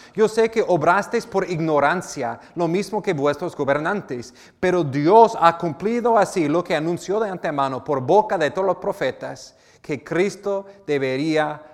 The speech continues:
padecer". Tenemos cuidado con versículo diecisiete. Pedro no está diciendo,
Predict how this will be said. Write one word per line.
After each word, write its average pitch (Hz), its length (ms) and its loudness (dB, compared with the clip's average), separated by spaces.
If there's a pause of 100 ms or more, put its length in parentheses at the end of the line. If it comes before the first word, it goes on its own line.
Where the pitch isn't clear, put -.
(180)
padecer". 117 540 -6
Tenemos 170 300 -8
cuidado 117 440 -6
con 123 100 -16
versículo 110 360 -12
diecisiete. - 680 -18 (1120)
Pedro 170 300 0
no 170 200 -2
está 190 200 -4
diciendo, 143 800 -8